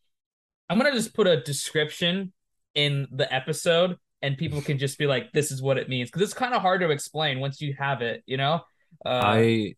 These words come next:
Speaker 2: that was a thing that I would make a lot, but it's, like, such an obscure thing that a lot of people don't really know what it is, but that's the telltale way to gauge, um, if a soda parlor is doing it right.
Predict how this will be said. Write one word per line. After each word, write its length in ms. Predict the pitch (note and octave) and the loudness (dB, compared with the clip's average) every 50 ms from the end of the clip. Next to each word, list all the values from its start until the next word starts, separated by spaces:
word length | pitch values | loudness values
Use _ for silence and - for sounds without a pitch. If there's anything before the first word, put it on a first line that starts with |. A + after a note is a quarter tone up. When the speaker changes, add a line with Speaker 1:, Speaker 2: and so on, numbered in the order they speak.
| - | -10
Speaker 2:
that 160 | A2+ G2+ A#2+ C3 | -4 -2 0 0
was 140 | C#3+ C3+ | 2 0
a 40 | D3 | -2
thing 260 | C3+ - C#3+ C3 B2+ | -2 0 0 0 0
that 220 | G#2+ G#2+ G2+ F#2+ - - | 0 0 -2 -2 -2 -4
I 360 | G2 G2+ G2+ G2+ G2 F#2+ F#2 - - _ _ _ _ _ | -4 -2 -2 -2 -2 -4 -6 -8 -12 _ _ _ _ _
would 200 | - A#2 A#2 G#2 | 2 2 2 4
make 240 | G#2+ G#2+ G#2 G2 - | 4 2 2 2 0
a 100 | - - G2+ | -2 -4 -2
lot, 420 | F#2 F#2 F#2+ F#2+ F#2+ F#2+ F2+ - - | 0 2 4 4 4 4 2 -2 -6
but 200 | G#2+ F#2+ A2+ F#2+ | -4 -4 -2 -2
it's, 140 | F2+ - - | -2 2 2
like, 140 | A2+ G#2+ | 2 2
such 260 | - - A#2 G#2+ - - | 2 2 -2 0 0 0
an 100 | A2 G#2 | 0 0
obscure 480 | F#2 E2+ - - - - G#2+ G#2+ G#2 | -2 -2 -4 -6 -4 0 2 2 2
thing 280 | F#2 - G#2+ G#2 G2+ G2 | 2 2 0 0 2 2
that 140 | F#2 F2+ F#2 | 0 0 0
a 40 | |
lot 200 | F2+ F2+ F#2 F#2 | 0 0 0 0
of 80 | G2+ - | 0 -2
people 200 | - - - G2+ | -4 -4 -4 -2
don't 180 | F2+ G2+ F#2+ E2 | -2 -2 -2 0
really 360 | F#2+ F#2+ F#2+ F#2+ F#2 F2+ D#2 - - _ _ - | -2 0 0 0 0 0 -4 -8 -14 _ _ -2
know 200 | A2 G#2+ A2 G#2+ | 2 2 4 4
what 140 | G2+ G#2 G2 | 4 4 4
it 100 | F#2+ F#2+ | 4 6
is, 200 | G#2+ G#2+ G#2 G2 | 6 6 4 2
but 140 | F2+ G#2 F2 | -2 -2 0
that's 280 | G2+ G#2 G2 - - | 0 0 0 -2 -4
the 260 | - A2 G#2 F#2 - - | -2 -2 -2 -2 -2 -8
telltale 520 | - - G#2+ G#2 G2 - - G#2+ G2 F#2+ F#2 | -4 0 2 2 2 2 0 2 2 2 4
way 140 | G2 F#2+ | 4 4
to 120 | F#2+ F#2+ F#2 | 2 2 0
gauge, 600 | F2 - F#2 F#2 F#2+ F2+ F#2 F#2 F2+ - - - _ _ _ _ _ _ _ _ _ _ _ _ - | 0 -2 -2 0 0 -2 -4 -6 -8 -10 -12 -16 _ _ _ _ _ _ _ _ _ _ _ _ 0
um, 420 | G2 F#2+ F#2+ F2+ F2+ F2 - - - _ _ _ _ _ _ - | 2 2 2 2 0 -2 -4 -6 -12 _ _ _ _ _ _ 2
if 140 | B2 A2+ A#2+ | 2 4 4
a 60 | A#2 | 4
soda 360 | - - - A#2+ A2+ G#2+ G#2+ | 4 4 6 6 8 6 6
parlor 440 | F2+ - - G#2 G#2 G2+ G2 F#2+ F#2+ | 4 2 0 2 2 4 2 2 2
is 160 | G2 G2 F2+ | 0 0 -2
doing 280 | E2+ - G#2 F#2 G2 F#2 | -4 -4 -4 -2 -2 -2
it 120 | F2+ F2 F2 | -2 -2 -2
right. 340 | F2+ F2+ F2+ F2+ F2+ - | 0 0 0 0 -2 -6